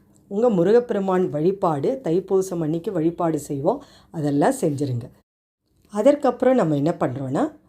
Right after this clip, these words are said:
அந்த மஞ்சள் துணியை நம்ம கையில வச்சிருப்போம் இல்லைங்களா? அதுல இந்த வாங்கிட்டு வந்த அந்த மூணு ஜாதிக்காய், பூஜை அறையில தான் நம்ம வச்சிருக்கோம். அந்த மூணு ஜாதிக்காயும் அந்த மஞ்சள் துணியில வச்சிருங்க.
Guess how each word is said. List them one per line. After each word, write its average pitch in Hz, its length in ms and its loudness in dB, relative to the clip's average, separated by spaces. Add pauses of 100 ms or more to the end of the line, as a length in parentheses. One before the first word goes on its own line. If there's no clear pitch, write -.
(180)
அந்த 175 260 -2
மஞ்சள் 202 440 2
துணியை 165 280 2
நம்ம 202 180 0
கையில 160 340 0
வச்சிருப்போம் 135 580 -8
இல்லைங்களா? 156 540 -2 (400)
அதுல 202 640 2
இந்த 180 180 -2
வாங்கிட்டு 220 520 0
வந்த 151 200 0
அந்த 170 140 0
மூணு 233 400 2
ஜாதிக்காய், 170 680 -2
பூஜை 226 260 0
அறையில 160 320 2
தான் 247 140 2
நம்ம 156 180 0
வச்சிருக்கோம். 143 360 -8 (280)
அந்த 240 200 2
மூணு 247 400 4
ஜாதிக்காயும் 156 840 -2
அந்த 147 240 -6
மஞ்சள் 160 440 -2
துணியில 131 400 -2
வச்சிருங்க. 135 460 -6